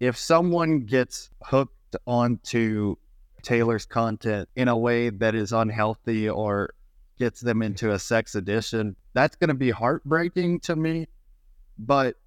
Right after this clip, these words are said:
it was not the intended goal of me featuring that person on the podcast, because I am just trying to feature people who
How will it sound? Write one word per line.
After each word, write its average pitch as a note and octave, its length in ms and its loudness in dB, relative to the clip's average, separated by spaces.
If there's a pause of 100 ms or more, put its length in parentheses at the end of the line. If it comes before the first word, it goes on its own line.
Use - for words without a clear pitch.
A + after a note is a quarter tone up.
(640)
it B2+ 180 2
was A#2 320 0
not B2+ 320 2
the B2 120 2
intended A2+ 520 0
goal G#2+ 440 -2 (320)
of A#2 380 0 (260)
me A2 460 2
featuring G#2 720 0 (280)
that A2 300 0
person G#2 380 -2
on G2+ 240 0
the G2 80 -4
podcast, G#2+ 800 -2 (160)
because G#2 560 -2 (640)
I A#2+ 200 4
am A#2 340 0
just A#2 300 -2
trying G#2+ 440 0 (100)
to G2+ 280 0
feature A2 600 0 (100)
people A2+ 580 -2 (640)
who C3+ 320 0